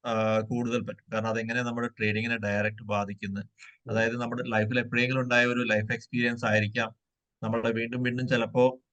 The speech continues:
Speaker 1: എത്തൊക്കെ സ്ട്രാറ്റജി അറിയുമെങ്കിലും പിന്നീട് നമ്മളെ, ആ,
Speaker 2: തെറ്റി.
Speaker 1: ലൂസിലേക്ക് കൊണ്ടുപോയി എത്തിക്കുന്നത് അല്ലെങ്കിൽ
Speaker 2: അതെ.
Speaker 1: നഷ്ടത്തിലേക്ക് കൊണ്ടുപോയി എത്തിക്കുന്നത്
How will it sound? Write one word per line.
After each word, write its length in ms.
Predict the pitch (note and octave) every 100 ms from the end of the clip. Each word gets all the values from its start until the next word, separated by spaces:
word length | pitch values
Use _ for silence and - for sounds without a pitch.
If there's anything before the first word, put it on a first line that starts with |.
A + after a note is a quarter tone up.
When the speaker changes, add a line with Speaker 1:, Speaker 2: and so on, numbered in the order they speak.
| _ _
Speaker 1:
എത്തൊക്കെ 380 | A2 A2 D3+ D#3
സ്ട്രാറ്റജി 460 | D#3 C3+ C3+ C#3 C#3
അറിയുമെങ്കിലും 520 | C3 C3 C3 C3+ B2+
പിന്നീട് 300 | A#2+ B2+ C3
നമ്മളെ, 560 | B2+ B2 B2+ B2 -
ആ, 340 | A#2+ A2+ A2+ A2+
Speaker 2:
തെറ്റി. 340 | G2+ A2 A2+
Speaker 1:
ലൂസിലേക്ക് 420 | B2 A#2+ B2+ C3
കൊണ്ടുപോയി 340 | - C3+ B2+ B2
എത്തിക്കുന്നത് 300 | A#2 A#2 A2+
അല്ലെങ്കിൽ 260 | A2+ A2+
Speaker 2:
അതെ. 20 | G#2+
Speaker 1:
നഷ്ടത്തിലേക്ക് 720 | - - - D3+ C#3+ C3+ C3+
കൊണ്ടുപോയി 340 | C3+ B2+ B2+
എത്തിക്കുന്നത് 580 | B2 B2+ - A#2+ A2+ C#3